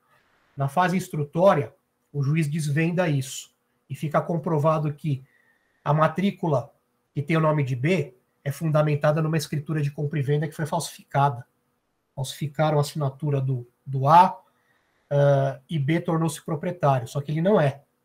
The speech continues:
Ele é proprietário com base num documento falso. Pergunta, quem vai ter êxito nessa ação possessória? O A ou o B? A resposta é o A. Por quê? Porque ele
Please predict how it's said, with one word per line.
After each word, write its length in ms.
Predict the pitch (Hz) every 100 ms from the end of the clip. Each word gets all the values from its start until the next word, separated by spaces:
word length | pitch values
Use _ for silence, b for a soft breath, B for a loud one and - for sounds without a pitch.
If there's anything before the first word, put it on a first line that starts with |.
| _ _ _
Ele 80 | 131
é 40 | 127
proprietário 540 | 131 143 - 143 156
com 140 | 165
base 260 | 139 151 156
num 120 | 160
documento 440 | 156 156 143 156 -
falso. 540 | 156 131 - - - _ _ _ _ _ _ _ _ _ _ _
Pergunta, 520 | 170 175 175 147 123
quem 240 | - 185 196
vai 380 | 165 170 175 - _ _ _ _ _ _ _ _ _ _ _
ter 240 | - 165 165
êxito 380 | 180 165 147 160
nessa 220 | 151 147
ação 220 | 143 147
possessória? 720 | 143 143 147 - 139 123 120 - _ _
O 180 | 156 147
A 220 | 185 - -
ou 200 | 185 165
o 20 |
B? 320 | 139 131 - _ _ _ -
A 60 |
resposta 540 | 131 135 - 143 143 175
é 40 |
o 100 | 202
A. 200 | 147 131 _ _ _ -
Por 180 | 160
quê? 160 | - 131
Porque 280 | - 135 143
ele 480 | 160 214 160 123